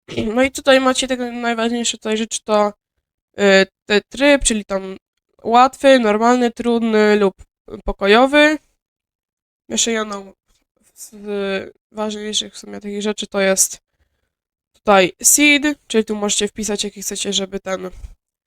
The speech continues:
y, świat miał seed i to się od razu taki wygeneruje z tym seedem. Kolejną tutaj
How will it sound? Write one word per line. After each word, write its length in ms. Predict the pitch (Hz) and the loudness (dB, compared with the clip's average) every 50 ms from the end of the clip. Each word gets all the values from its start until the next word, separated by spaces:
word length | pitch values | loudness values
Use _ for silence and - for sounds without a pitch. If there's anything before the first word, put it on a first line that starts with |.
| _ _ _ _ _ _ _ _ _ - 123 | _ _ _ _ _ _ _ _ _ -8 -6
y, 140 | - 196 196 | -4 -2 -2
świat 320 | - - 220 214 214 - | 0 2 2 2 2 0
miał 200 | 202 196 196 196 | -6 -8 -4 0
seed 340 | - - 269 277 269 226 226 | 0 2 2 2 0 0 -2
i 80 | 220 | -4
to 120 | - 214 202 | -6 -6 -8
się 140 | 202 202 196 | -10 -10 -12
od 120 | 196 185 | -10 -8
razu 220 | 190 196 196 185 | -8 -8 -8 -8
taki 240 | - - 196 - 202 | -12 -16 -16 -16 -14
wygeneruje 720 | 185 196 190 - 185 190 185 185 185 214 240 269 285 302 294 - _ _ _ _ _ _ | -14 -10 -8 -8 -6 -4 -4 -4 -4 -2 -2 0 -2 -2 -4 -8 _ _ _ _ _ _
z 120 | - - | -18 -16
tym 180 | - - 208 185 | -16 -12 -10 -8
seedem. 420 | - 226 233 247 285 285 302 294 | -6 -4 0 0 0 0 0 -2
Kolejną 360 | - 262 240 240 240 233 226 | -2 2 4 4 4 4 2
tutaj 200 | 226 233 214 208 | 0 0 0 0